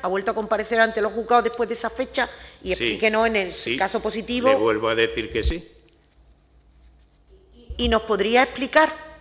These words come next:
Speaker 1: qué es lo que pasó después del año dos mil dieciséis, que fue la última vez que usted vino a este Parlamento?
Speaker 2: ¿En qué punto y hora? Porque desde dos mil dieciséis al dos mil diecinueve, que yo me jubilo, un veintiséis de febrero,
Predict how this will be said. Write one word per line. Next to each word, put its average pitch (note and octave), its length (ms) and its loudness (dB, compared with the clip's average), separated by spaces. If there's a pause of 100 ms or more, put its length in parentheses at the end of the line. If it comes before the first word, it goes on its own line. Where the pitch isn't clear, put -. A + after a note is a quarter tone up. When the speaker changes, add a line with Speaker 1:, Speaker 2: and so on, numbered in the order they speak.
Speaker 1:
qué A#3 100 2
es A#3 40 4
lo B3 140 4
que B3 80 0
pasó B3+ 280 2
después B3 260 4
del A#3 100 6
año A#3+ 220 6
dos A#3 100 2
mil A#3 120 -2
dieciséis, A#3+ 420 0
que A3+ 100 -2
fue A#3 140 0
la A3 80 6
última A3 260 2
vez A3 80 4
que A3+ 80 -6
usted A3+ 160 -6
vino A3 140 -4
a - 20 -2
este A3 120 -6
Parlamento? B3 580 2 (260)
Speaker 2:
¿En A2 200 -6
qué G#2 120 -2
punto A2+ 360 -2
y G#2 180 -4
hora? A2+ 260 -2 (440)
Porque G#2 400 -4
desde G2+ 440 -4
dos G2 200 -6
mil G#2+ 200 -8
dieciséis B2 640 -2 (360)
al A2+ 220 0
dos G#2 120 -2
mil A2 220 -6
diecinueve, A#2 680 0
que G#2+ 140 -4
yo G#2+ 120 -2
me A2+ 160 -2
jubilo, D3 640 0
un A#2+ 160 -6
veintiséis A#2 580 -2
de A#2 100 -2
febrero, A#2+ 520 -2